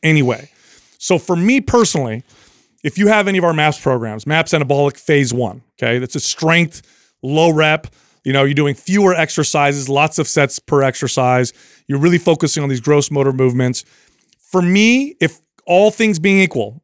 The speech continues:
okay, all phases being novel, all that stuff,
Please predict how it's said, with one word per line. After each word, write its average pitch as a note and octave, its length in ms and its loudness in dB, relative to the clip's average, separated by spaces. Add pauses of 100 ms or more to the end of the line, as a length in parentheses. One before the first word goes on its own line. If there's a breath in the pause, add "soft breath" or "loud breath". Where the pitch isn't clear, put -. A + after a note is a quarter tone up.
okay, C3+ 480 -6
all F3 300 2
phases F3 420 0
being D3+ 240 0
novel, C#3 380 0
all C#3 200 0
that D3 140 0
stuff, B2+ 220 -6